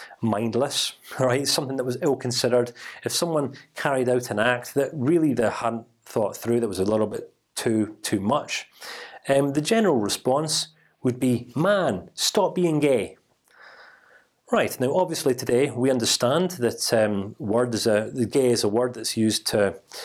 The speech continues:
um, obviously as a label, if you like, a social label that would package up people who, um, have, who are of a sec-, of a certain sexual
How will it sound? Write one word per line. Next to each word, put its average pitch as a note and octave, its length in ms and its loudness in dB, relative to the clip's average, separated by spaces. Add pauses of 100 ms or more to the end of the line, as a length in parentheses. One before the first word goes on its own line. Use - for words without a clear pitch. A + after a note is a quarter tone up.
(300)
um, G#2 240 0
obviously A2+ 280 0
as G#2 100 0
a G#2 60 2
label, D3+ 500 2
if B2+ 140 -8
you C3+ 80 2
like, D3 160 0
a C3 40 0
social B2 300 0
label B2 240 2
that B2 80 0
would G#2+ 160 -4
package A#2 320 -4
up A2+ 100 0
people A#2+ 280 -2
who, A2+ 260 2 (460)
um, A2 200 0
have, A2+ 300 0 (360)
who A#2+ 120 2
are C3+ 220 0
of B2 180 0
a A#2+ 60 -4
sec-, B2+ 280 2
of - 120 -2
a A#2 80 -2 (420)
certain F3+ 640 0 (240)
sexual C#3+ 480 0